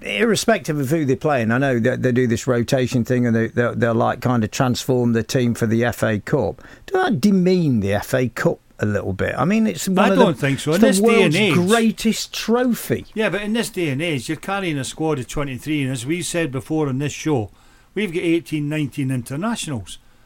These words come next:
Speaker 2: And they're all champing at the bit to get back in the first team. The only way they're going to do that is if the first team start losing, the first team get injuries,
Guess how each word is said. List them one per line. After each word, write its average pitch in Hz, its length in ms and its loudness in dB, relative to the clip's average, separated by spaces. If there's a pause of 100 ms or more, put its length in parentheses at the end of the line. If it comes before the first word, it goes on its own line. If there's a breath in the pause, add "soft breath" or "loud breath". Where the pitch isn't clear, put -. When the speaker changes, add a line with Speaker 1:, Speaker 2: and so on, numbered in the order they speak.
(160 soft breath)
Speaker 2:
And 147 140 -4
they're 190 100 0
all 226 180 0
champing 156 440 -2
at 135 100 -6
the 131 120 -8
bit 202 320 -6
to 151 80 -4
get 143 180 -4
back 151 240 -6
in 131 80 -4
the 127 80 -6
first - 300 -6
team. 120 160 -6 (260 soft breath)
The 156 80 2
only 220 160 6
way 196 220 2
they're 165 100 2
going 143 200 -2
to 135 60 0
do 131 220 -2
that 160 300 -2 (200 soft breath)
is 139 120 -6
if 151 100 -2
the - 80 -8
first - 300 -4
team 165 100 -4
start 147 320 -6
losing, 143 420 -2 (200 soft breath)
the 135 100 -6
first 196 260 -2
team 170 160 -4
get 147 200 -2
injuries, 151 580 -4